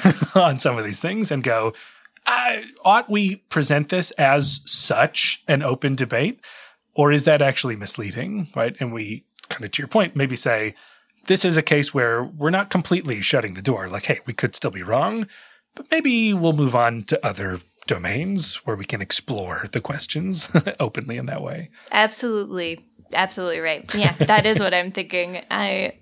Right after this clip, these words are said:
Speaker 2: um, <laughs> yeah. So, uh, yeah. I'm working with a philosopher, Oded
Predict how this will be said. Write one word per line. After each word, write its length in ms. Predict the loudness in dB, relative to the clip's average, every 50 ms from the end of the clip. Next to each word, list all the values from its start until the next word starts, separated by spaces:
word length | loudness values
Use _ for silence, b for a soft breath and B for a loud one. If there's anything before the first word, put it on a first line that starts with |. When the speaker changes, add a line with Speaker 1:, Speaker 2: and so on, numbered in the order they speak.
| -10 -6
Speaker 2:
um, 500 | -4 -4 -4 -4 -4 -6 -8 -12 -12 -14 -18 _ _ _ _ _ _ _
<laughs> 80 | -10 -8 -8 B B B B B B B B _ _ B B B B B B B B B B B B B B B B B _ _ _ _ _ _ _ _ _
yeah. 680 | -6 -2 0 2 2 2 2 0 0 0 -2 -6 -8 -12 -16 _ _ _ _ _ _ _ _ _ _ _ _
So, 720 | -10 -8 -2 0 2 4 4 4 2 0 -2 -4 -8 -12 _ _ _ -10 -8 -8 -10 _ _ _
uh, 80 | -6 -6 -4 -4
yeah. 340 | -2 0 0 0 -2 -4 B B B B B B B B B B B B B B B B B B B B B B B B B B B B B B B B B B B B B _ _ _ _ -12 -4 0
I'm 220 | 0 2 2 4
working 300 | 2 2 2 0 0 0
with 140 | 0 -2 -2
a 80 | -4 -6
philosopher, 560 | -4 -2 0 2 2 2 0 -2 -4 -2 -2
Oded 400 | -2 -2 -2 -2 -4 -4 -4 -6